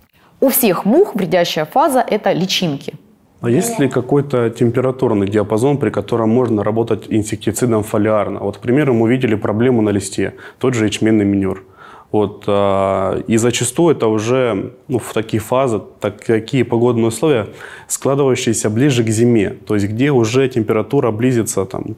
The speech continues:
Speaker 2: к нулю, там, либо к отрицательным. Есть ли какой-то нижний порог или на что следует обратить внимание при фолиарной обработке, а, по минёрам, к примеру?
Speaker 1: М, если мы говорим про осень,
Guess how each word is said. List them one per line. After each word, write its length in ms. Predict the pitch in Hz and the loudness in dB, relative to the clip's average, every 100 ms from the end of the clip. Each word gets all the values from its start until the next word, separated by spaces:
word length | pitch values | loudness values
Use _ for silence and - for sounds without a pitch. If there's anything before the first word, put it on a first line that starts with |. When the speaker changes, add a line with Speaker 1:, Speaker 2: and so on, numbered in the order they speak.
| _ | _
Speaker 2:
к 60 | |
нулю, 320 | 110 117 143 147 | 0 2 2 0
там, 180 | 107 | 0
либо 220 | 104 113 104 | 0 0 -2
к 60 | |
отрицательным. 720 | 104 110 98 110 - 98 - - - - | -2 -2 -2 -4 -4 -10 -10 -14 -20 -2
Есть 220 | 180 - | -2 0
ли 40 | 117 | -2
какой-то 580 | 107 131 120 104 101 87 | 0 0 0 -2 -4 -4
нижний 340 | 113 127 110 107 | 2 2 4 2
порог 440 | 104 107 156 156 110 | 2 2 0 0 -4
или 200 | 113 107 | 0 2
на 120 | 110 117 | 2 0
что 360 | - 135 110 - - - | 2 2 0 -6 -20 -10
следует 420 | - 127 107 - | -2 0 -2 -2
обратить 460 | 107 110 113 113 117 | 0 0 -2 -4 0
внимание 420 | 110 147 151 107 | 2 4 2 0
при 220 | 101 123 | 0 -2
фолиарной 520 | 127 110 113 110 107 | 0 0 2 2 0
обработке, 760 | 104 104 104 147 147 - 101 95 - - - | 0 -2 0 0 -2 -4 -2 -4 -12 -20 -12
а, 440 | - 110 104 101 95 | -2 0 2 2 0
по 480 | - 120 123 110 101 | 0 2 2 0 0
минёрам, 380 | 110 107 98 98 | 0 2 0 -6
к 80 | |
примеру? 400 | - 104 95 92 - _ - | -4 -2 -2 -4 -12 _ -10
Speaker 1:
М, 160 | - 175 | -4 -2
если 200 | 190 202 | 0 0
мы 140 | 180 | 0
говорим 340 | 165 160 175 175 | 2 2 0 -2
про 160 | 170 | 0
осень, 540 | 151 147 - 208 226 | 0 0 -4 -4 -4